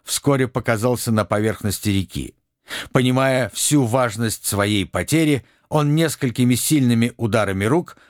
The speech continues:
подплыл к ближайшему из своих молодых спутников, который, как и следовало ожидать, уступил свою лошадь такому знаменитому воину. Случай этот вызвал смятение среди дакотов,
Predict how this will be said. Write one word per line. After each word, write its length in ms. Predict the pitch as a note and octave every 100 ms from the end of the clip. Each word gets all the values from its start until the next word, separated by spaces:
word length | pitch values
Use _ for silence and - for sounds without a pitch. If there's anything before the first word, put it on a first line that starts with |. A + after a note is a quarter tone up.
| _
подплыл 500 | C#3+ - D3+ F3 E3+
к 80 | G#2
ближайшему 800 | G#2+ B2+ G#2 C#3+ D3+ - C3+ -
из 240 | C#3 A#2
своих 360 | A2 A#2+ A2 G#2+
молодых 400 | G#2+ G#2 G2+ -
спутников, 720 | - - F3+ D#3+ D3 D3 - - -
который, 380 | - C3 D3 C#3
как 240 | C3+ A2
и 60 | B2
следовало 720 | - B2 A#2+ G2+ F#2+ F#2+ F2
ожидать, 680 | - F#2+ D#2+ F2 E3 E3 - _
уступил 540 | C#3+ - B2+ G#2 D3
свою 340 | A2+ A2 G2+ G2
лошадь 400 | C#3+ - B2+ -
такому 500 | A2 - B2+ B2+ -
знаменитому 800 | - F#2+ G2+ F#2 F#2 G#2 F#2+ F#2
воину. 440 | E2+ E2+ C2 - - _ _ - - -
Случай 540 | B2+ C#3+ E3 - C#3+
этот 400 | D3 C3+ C3+ -
вызвал 380 | C3 C3 C3+ C3+
смятение 640 | - D#3 C3+ D3 A#2 G#2+
среди 360 | G2 A2+ G#2+ G#2
дакотов, 600 | D#2+ F2 E3 E3 E3 A#2+